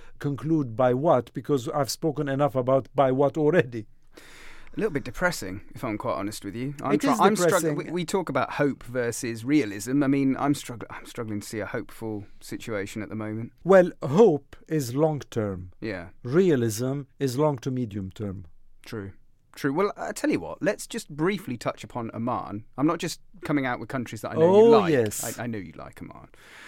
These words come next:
Speaker 2: A sultanate. The Sultan, uh, bin Saeed served for many,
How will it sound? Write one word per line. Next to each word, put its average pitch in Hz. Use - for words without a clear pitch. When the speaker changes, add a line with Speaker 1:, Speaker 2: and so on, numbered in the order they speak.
Speaker 2:
A 127
sultanate. 147
The 131
Sultan, 147
uh, 127
bin 139
Saeed 139
served 131
for -
many, 117